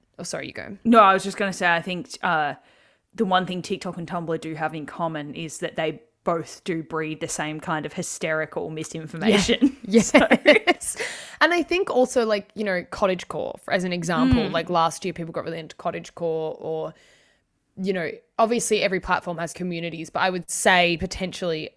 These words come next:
Speaker 1: I think Tumblr has them most strongly, but
Speaker 2: Definitely.
Speaker 1: Ti-, TikTok definitely has them in the sense that you'll ha-, follow a creator who, like, shows you how to make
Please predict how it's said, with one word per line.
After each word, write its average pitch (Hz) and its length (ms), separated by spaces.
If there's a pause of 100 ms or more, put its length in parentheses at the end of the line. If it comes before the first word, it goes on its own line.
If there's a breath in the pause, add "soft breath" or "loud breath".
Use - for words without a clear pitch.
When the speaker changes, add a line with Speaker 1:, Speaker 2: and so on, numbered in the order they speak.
(140)
Speaker 1:
I 185 40
think 196 180
Tumblr 175 460
has 170 220
them 165 120
most 151 240
strongly, 165 800 (440 soft breath)
but 170 220
Speaker 2:
Definitely. - 520 (280)
Speaker 1:
Ti-, - 320
TikTok 220 440
definitely 180 320
has 175 260
them 175 120
in 165 80
the 165 60
sense 160 260
that - 140
you'll 180 140
ha-, 156 120
follow 170 380
a 165 60
creator 160 420
who, 156 140
like, 143 300 (520)
shows 214 340
you 208 100
how 190 120
to 196 60
make 175 380